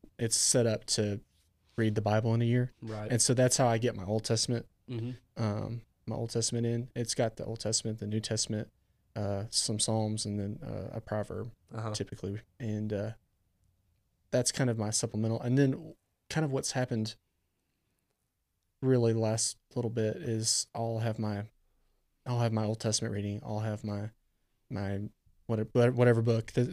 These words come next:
Speaker 1: in this case, it's First John this month, so I'm reading that every day. And then I'll have, like, a subject that I, that kinda comes to mind, or, like, a detail about maybe either the writer or the subject, and I'll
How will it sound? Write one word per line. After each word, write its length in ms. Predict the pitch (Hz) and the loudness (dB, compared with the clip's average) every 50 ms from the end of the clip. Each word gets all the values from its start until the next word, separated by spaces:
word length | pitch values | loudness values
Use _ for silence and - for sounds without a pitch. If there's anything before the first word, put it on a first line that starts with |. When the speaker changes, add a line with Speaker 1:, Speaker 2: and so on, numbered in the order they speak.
| 143 143 | -2 -2
Speaker 1:
in 160 | 123 113 113 | 0 2 4
this 160 | 113 110 - | 4 4 4
case, 220 | - 117 110 - - | 4 4 4 4 2
it's 100 | - - | 0 2
First 260 | - 117 107 - - | 2 2 2 2 2
John 180 | 120 110 107 | 2 2 2
this 160 | 104 101 - - | 2 0 0 -2
month, 180 | 101 101 104 | -2 -2 0
so 140 | - - 110 | 0 0 2
I'm 120 | 107 110 | 2 2
reading 200 | 117 113 107 110 | 2 2 2 2
that 240 | 107 110 113 110 - | 0 0 0 -2 -2
every 200 | 113 107 107 104 | -2 -2 -2 0
day. 180 | 101 104 101 - _ _ _ _ _ _ _ _ - | -2 -2 -4 -6 _ _ _ _ _ _ _ _ -4
And 160 | 120 113 113 | 0 2 2
then 260 | 113 117 113 110 139 - _ - - | 4 4 2 2 0 -4 _ -12 -6
I'll 200 | - 123 127 120 | -2 -2 0 0
have, 200 | 123 131 123 123 | 0 0 0 0
like, 160 | 117 113 - | -2 -4 -4
a 60 | 104 | -4
subject 680 | - - - 117 110 110 - 95 90 - - - - - _ _ _ - | -2 -2 0 0 -2 -2 -4 -6 -6 -8 -10 -12 -14 -14 _ _ _ -6
that 100 | 113 117 | -4 -2
I, 160 | 113 110 - 120 | -2 -4 -4 -4
that 200 | 110 104 - - | -4 -6 -4 -4
kinda 180 | - 117 110 | -6 -6 -4
comes 280 | - - 117 110 - - | -4 -4 -4 -4 -4 -2
to 80 | - | -2
mind, 280 | 107 107 107 104 110 120 | -2 -2 -2 -2 -4 -6
or, 160 | 123 117 110 | -4 -4 -4
like, 280 | 113 107 107 107 - - _ _ _ _ _ _ _ _ _ - | -2 -2 -4 -4 -8 -14 _ _ _ _ _ _ _ _ _ -2
a 80 | 117 | -2
detail 540 | 117 117 127 120 123 120 - 127 113 110 113 110 | 0 2 2 2 2 2 2 2 2 2 2 0
about 680 | 107 110 - - 110 110 110 104 104 - - - - - | -2 -4 -2 0 2 2 2 2 0 -2 -4 -8 -6 -2
maybe 440 | 131 123 117 117 117 110 110 110 - - _ _ _ _ _ _ _ - | 0 0 2 2 2 0 0 -2 -4 -8 _ _ _ _ _ _ _ -2
either 220 | 127 123 - 117 | 0 2 2 2
the 140 | 113 117 110 | 2 2 2
writer 520 | 107 113 113 113 113 113 117 110 110 110 110 | 2 4 4 4 4 4 4 4 2 2 0
or 440 | - 113 107 107 107 104 104 104 - _ _ _ _ - | 0 -2 -2 0 0 0 -2 -4 -6 _ _ _ _ -4
the 60 | - 110 | -2 0
subject, 720 | - - 127 117 110 110 - 117 110 101 - - - - - | 2 4 4 4 4 4 2 2 2 2 0 -4 -6 -6 -4
and 100 | 123 120 | -2 -2
I'll 380 | 113 110 110 113 113 113 - | 0 0 0 0 -2 -2 -6